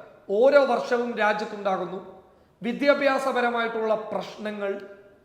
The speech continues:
രാജ്യം നേരിടുന്ന അടിസ്ഥാനപരമായിട്ടുള്ള സാധാരണക്കാരന് ആവശ്യമായിട്ടുള്ള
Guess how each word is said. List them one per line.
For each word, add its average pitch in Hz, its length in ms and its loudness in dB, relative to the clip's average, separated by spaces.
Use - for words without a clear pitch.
രാജ്യം 277 420 2
നേരിടുന്ന 247 460 0
അടിസ്ഥാനപരമായിട്ടുള്ള 233 1300 -2
സാധാരണക്കാരന് 262 1000 2
ആവശ്യമായിട്ടുള്ള 226 840 -2